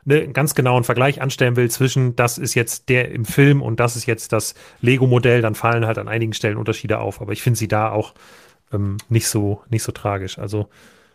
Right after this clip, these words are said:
beim alten war das noch so, man musste noch sehr viel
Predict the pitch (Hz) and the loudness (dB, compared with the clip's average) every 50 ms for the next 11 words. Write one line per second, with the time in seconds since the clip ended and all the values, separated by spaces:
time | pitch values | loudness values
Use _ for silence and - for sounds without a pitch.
0 | _ _ _ _ _ _ _ _ _ 392 190 123 113 113 110 113 139 151 - 139 | _ _ _ _ _ _ _ _ _ _ -2 -2 0 2 4 2 2 4 4 2
1 | 127 123 123 - - 113 - 131 120 120 113 120 123 - - 120 117 107 - 120 | 4 4 2 2 0 0 0 2 2 4 4 2 0 0 0 0 0 2 2 2
2 | 117 123 - - - 131 127 131 127 131 120 | 2 2 0 0 0 4 4 6 6 4 2